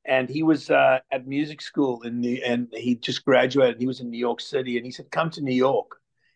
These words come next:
And, uh, I was fascinated with, uh, um, New York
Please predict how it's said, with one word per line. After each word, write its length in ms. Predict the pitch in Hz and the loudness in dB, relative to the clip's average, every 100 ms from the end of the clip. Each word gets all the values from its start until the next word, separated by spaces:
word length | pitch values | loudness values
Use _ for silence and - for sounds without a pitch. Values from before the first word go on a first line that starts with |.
| _ _ | _ _
And, 380 | 143 139 139 143 | -2 2 2 2
uh, 100 | 143 139 | 2 4
I 80 | 170 | 2
was 240 | 190 - _ | 0 -4 _
fascinated 720 | - 139 - 156 143 139 131 117 | -6 -6 -8 -10 -8 -8 -8 -10
with, 380 | 113 117 113 - | -8 -8 -8 -6
uh, 300 | 113 110 107 92 _ _ _ _ _ _ _ _ _ - | -4 -4 -6 -14 _ _ _ _ _ _ _ _ _ -6
um, 440 | 131 123 117 110 107 _ _ - | -2 -2 -2 -10 -20 _ _ -14
New 200 | 127 139 | 0 4
York 260 | 139 127 | 4 4